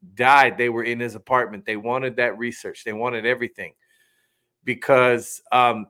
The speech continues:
I think they knew Nikola Tesla was way above his time and, and his inventions could be, he wanted, Tesla wanted to free humanity.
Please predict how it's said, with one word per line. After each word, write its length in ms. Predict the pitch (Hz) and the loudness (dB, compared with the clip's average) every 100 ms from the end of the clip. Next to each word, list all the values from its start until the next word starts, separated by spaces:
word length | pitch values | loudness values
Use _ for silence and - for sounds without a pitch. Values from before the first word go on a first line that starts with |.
| _ | _
I 200 | 117 127 | 2 4
think 240 | 139 139 127 | 2 -2 -4
they 160 | 120 | -4
knew 240 | 113 117 113 | -4 -6 -8
Nikola 420 | 117 117 113 110 | -8 -8 -6 -8
Tesla 460 | 104 127 - 113 104 | -4 -6 -4 -6 -6
was 580 | 104 104 101 101 - _ _ _ _ _ _ _ - | -4 -4 -6 -10 -20 _ _ _ _ _ _ _ -20
way 460 | 98 92 104 147 | -20 -8 0 4
above 280 | 170 131 131 | 4 4 2
his 180 | 120 110 | 2 -6
time 400 | - 101 101 113 - | -6 -4 -2 -4 -8
and, 280 | 107 101 101 _ _ _ - | -10 -10 -16 _ _ _ -4
and 160 | 113 | -2
his 220 | 110 123 | 0 -2
inventions 640 | 123 113 131 139 135 120 - | -2 0 2 2 -2 -8 -8
could 220 | 139 110 | -8 -6
be, 260 | 123 123 | -4 -4
he 220 | 120 170 208 | -4 0 6
wanted, 340 | 196 165 127 - | 6 6 2 -2
Tesla 340 | - 185 202 185 | 4 4 6 4
wanted 280 | 160 147 120 | 4 4 0
to 60 | |
free 380 | - - - 214 | -6 -10 -8 -8
humanity. 800 | 202 139 110 101 85 67 76 - | -8 -8 -6 -8 -10 -14 -20 -20